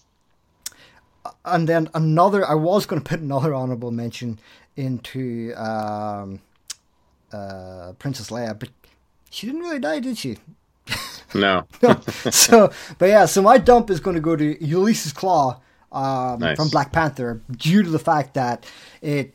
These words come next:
Speaker 1: uh, was such a disappointment on a character that could have been so much better in the movie than the other
Speaker 2: Hmm.
Speaker 1: villain.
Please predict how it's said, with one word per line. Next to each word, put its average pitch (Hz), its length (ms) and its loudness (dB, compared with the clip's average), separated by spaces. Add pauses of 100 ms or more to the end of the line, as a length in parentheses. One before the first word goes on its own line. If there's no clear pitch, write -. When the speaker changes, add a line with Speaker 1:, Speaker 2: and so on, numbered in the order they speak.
(120)
Speaker 1:
uh, 131 340 -2
was 123 140 -8
such 147 220 -4
a 139 40 -6
disappointment 127 760 -4
on 123 260 -6
a 117 80 -10
character 127 380 -4
that 107 140 -10
could 151 180 -2
have 139 80 -2
been 123 160 -4
so 170 400 0
much 135 240 0
better 117 240 -4
in 104 80 -6
the 101 80 -6
movie 98 300 -12
than 95 400 -12
the 104 100 -10
other 92 160 -12
Speaker 2:
Hmm. 95 80 -8
Speaker 1:
villain. 80 240 -8